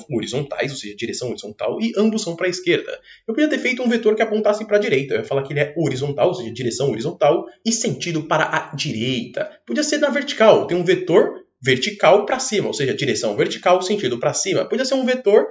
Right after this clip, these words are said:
vertical pra baixo, direção vertical, sentido para baixo, beleza? Enten-, entendeu, viu? A diferença de direção e sentido? Não é tão difícil assim, belezinha? Agora, vamos falar um pouquinho mais a respeito de vetores.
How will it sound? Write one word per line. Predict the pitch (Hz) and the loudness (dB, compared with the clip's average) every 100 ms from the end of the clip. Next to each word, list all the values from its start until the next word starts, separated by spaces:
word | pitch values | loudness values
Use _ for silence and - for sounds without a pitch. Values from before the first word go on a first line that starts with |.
| - _ - | -10 _ 2
vertical | 214 - - 117 139 | 2 2 0 0 2
pra | 220 | 0
baixo, | - 147 143 - - | 2 0 0 -4 -4
direção | 127 170 - 262 339 | 0 0 2 0 0
vertical, | 123 110 208 98 165 165 | -4 -6 -6 2 2 2
sentido | - 208 151 - 120 117 | -2 -2 -2 -4 -6 -2
para | 123 120 | 0 0
baixo, | - 107 120 120 - - | 0 -2 2 2 -2 -8
beleza? | - 139 117 | 0 0 0
Enten-, | - 208 - | 0 0 0
entendeu, | 156 208 214 - | -4 2 4 4
viu? | 196 | 0
A | |
diferença | - 139 | -2 -4
de | - | -2
direção | 123 113 101 | -4 -2 -6
e | |
sentido? | - - 185 - - | -8 -6 -6 -6 -10
Não | - 294 | 0 0
é | |
tão | - 107 | 0 -8
difícil | 104 107 | -6 -4
assim, | 98 170 110 - | -4 -4 -8 -12
belezinha? | - 185 139 - _ | -8 -4 -2 -4 _
Agora, | - 175 247 180 - | -6 2 4 2 -2
vamos | 277 277 | -6 0
falar | 208 | 0
um | |
pouquinho | 165 156 202 | 0 -2 -2
mais | 131 135 | 0 -2
a | 117 | -4
respeito | 120 123 117 | -8 -8 -8
de | 113 | -8
vetores. | - - - - - | -10 -10 -12 -10 -12